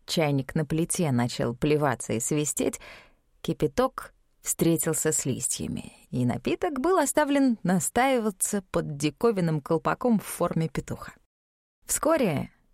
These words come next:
шаркая, пришёл Чарльз. Только что из душа, аристократическая квадратная челюсть — толстые очки в роговой оправе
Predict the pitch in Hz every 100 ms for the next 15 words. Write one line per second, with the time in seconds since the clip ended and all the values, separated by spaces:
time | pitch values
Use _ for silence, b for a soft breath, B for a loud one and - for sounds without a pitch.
0 | _ - - 226 240 233 226 214 - 147
1 | - 175 165 - - 127 113 - - -
2 | _ _ _ _ - 156 135 131 - 147
3 | 139 143 233 - 240 b b b _ -
4 | 170 151 180 - 170 214 196 175 - 160
5 | 147 139 147 160 156 143 147 131 131 214
6 | 240 233 - - _ _ _ _ _ -
7 | 147 135 - 139 135 117 - 214 208 220
8 | 214 208 190 185 190 190 175